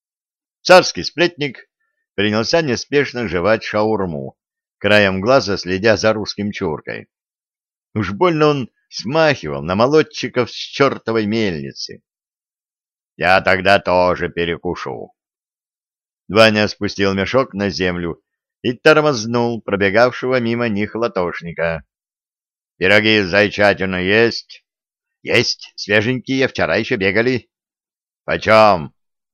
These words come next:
"Полушка пара". "О, барин,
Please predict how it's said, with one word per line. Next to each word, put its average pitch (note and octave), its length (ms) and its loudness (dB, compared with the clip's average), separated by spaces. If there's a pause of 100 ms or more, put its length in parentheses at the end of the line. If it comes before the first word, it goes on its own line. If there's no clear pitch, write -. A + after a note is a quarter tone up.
(280)
"Полушка A#2+ 500 0
пара". B2+ 520 4 (800)
"О, F#2+ 400 6
барин, F2+ 560 2